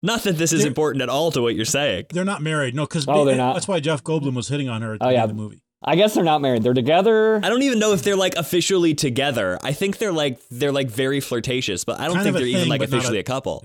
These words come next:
Speaker 2: And I'm, I think part of it might be that he doesn't want kids and she maybe does, and that's part of the
Speaker 1: Yeah,
Speaker 2: tension.
Speaker 1: she's, she's, like, his work wife, you know?
Speaker 3: Wait, they're not a couple?
Speaker 2: They're a couple-ish, but
Speaker 1: Uh,
Speaker 2: not really. No. Like,
Speaker 1: th-, I
Speaker 2: work
Speaker 1: don't,
Speaker 2: wife,
Speaker 1: I
Speaker 2: you're
Speaker 1: don't
Speaker 2: right.
Speaker 1: think they're, like, officially a,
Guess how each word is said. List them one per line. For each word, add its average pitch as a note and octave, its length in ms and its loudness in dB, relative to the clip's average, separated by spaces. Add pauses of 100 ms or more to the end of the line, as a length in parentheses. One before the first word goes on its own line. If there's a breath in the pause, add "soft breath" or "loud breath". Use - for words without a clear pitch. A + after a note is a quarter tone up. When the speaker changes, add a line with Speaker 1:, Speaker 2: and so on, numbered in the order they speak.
Speaker 2:
And F#3+ 120 -4
I'm, F#3 220 -4
I F#3+ 80 -4
think B3+ 180 0
part C4 160 0
of A#3+ 60 -2
it A#3+ 60 0
might F3 180 -4
be D#3+ 160 0
that D3+ 120 -6
he E3+ 140 -4
doesn't D3+ 160 -2
want C3+ 180 -8
kids B2+ 240 -6
and A2+ 100 -8
she C3 200 -8
maybe A#2 280 -8
does, A2 340 -10
and A2 100 -10
that's A#2 160 -14
part A2+ 240 -10
of G2+ 60 -18
the G#2 140 -14 (160)
Speaker 1:
Yeah, G3+ 180 -2
Speaker 2:
tension. - 100 -4
Speaker 1:
she's, G#3 300 -4 (240)
she's, G#3 200 -4
like, A#3+ 120 0
his F3+ 160 2
work C#3 260 -2
wife, - 420 -10 (120)
you A2+ 100 -6
know? F#3 80 2
Speaker 3:
Wait, G#3+ 140 6
they're A3 120 4
not C#4+ 160 2
a A3+ 60 2
couple? D4 600 0
Speaker 2:
They're A3 200 0
a C4 60 -4
couple-ish, C4 520 -2
but - 120 -6
Speaker 1:
Uh, - 20 -2
Speaker 2:
not E3+ 140 -2
really. C3 360 -4
No. C3 300 -6 (260)
Like, D#3+ 200 -2
Speaker 1:
th-, F3 100 -2
I F3 40 4
Speaker 2:
work A3 40 2
Speaker 1:
don't, B3 100 0
Speaker 2:
wife, B2 200 -2
Speaker 1:
I D#3 40 0
Speaker 2:
you're F3+ 60 2
Speaker 1:
don't B3 120 0
Speaker 2:
right. G#3+ 80 -8
Speaker 1:
think G3 280 -4
they're, F3+ 160 -2
like, E3 160 0
officially C#3+ 720 -2 (100)
a, C#3 80 -6